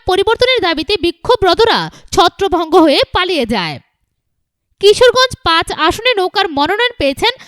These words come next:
আফজাল হোসেন। ওই আসনে নৌকার একাধিক মনোনয়ন প্রত্যাশী রয়েছেন। এ বিষয়ে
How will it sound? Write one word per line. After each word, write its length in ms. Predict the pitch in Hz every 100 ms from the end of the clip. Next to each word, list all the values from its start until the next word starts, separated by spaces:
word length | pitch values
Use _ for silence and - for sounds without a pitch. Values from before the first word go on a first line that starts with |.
| -
আফজাল 440 | 330 370 - 466 466
হোসেন। 520 | 320 - 285 180 131 _ _ _ -
ওই 200 | 339 381
আসনে 500 | - 302 - 440 370 523 - -
নৌকার 380 | 359 392 466 466
একাধিক 600 | 277 294 330 277 403 480 320
মনোনয়ন 340 | 339 403 480 -
প্রত্যাশী 380 | 330 - 370 392
রয়েছেন। 600 | 240 233 254 196 151 - _ _ _ _ _ _ - - -
এ 120 | 392 285
বিষয়ে 380 | 359 - 403